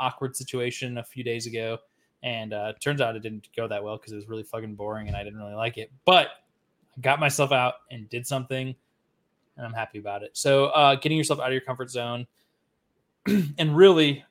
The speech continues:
uh, I, I, you know, mean this more for the folks that are around my age and Jake's age, I guess, too. Um, 'cause as soon as you leave the college age, time frame, whatever, it is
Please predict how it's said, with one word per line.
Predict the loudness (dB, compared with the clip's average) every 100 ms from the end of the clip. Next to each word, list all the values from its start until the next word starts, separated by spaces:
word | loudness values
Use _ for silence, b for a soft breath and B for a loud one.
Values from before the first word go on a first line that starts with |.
| -2
uh, | 0 0 -2 -6 _ _ _ _ _ _ _ _ -20 _ _ _ _ -2
I, | 2 4 2
I, | -2 -2 -6 _ _ -8
you | -4
know, | -2
mean | 0 0
this | 0 -2
more | 0 0
for | 2
the | -2
folks | -2 -4 -4
that | -4
are | -2
around | -4 -2
my | -2 -2
age | -4 -6 -10 -16 _ _ -18
and | -8
Jake's | -8 -6 -6
age, | -6
I | -4
guess, | -4 -8
too. | -8 -8 -8 -10
Um, | -8 -6 -8 -12 -4
'cause | -4 -4
as | -4
soon | -2
as | 0
you | -2
leave | -2 -2 -2 -4 _ _ _ _ _ _ _ _ _ _ _ _ -20 -8
the | -2 -2
college | -2 2 2 4 0 -2 -10 -12 _ _ _ _ _ _ _ -2
age, | 0 2 -2 -8 -12 -10
time | -4 -2 -2
frame, | -6 -8 -8 -12 -14 -18 -20
whatever, | -6 0 2 2 -2 -6 -10 _ _ _ _ _ _
it | -6
is | -4 -6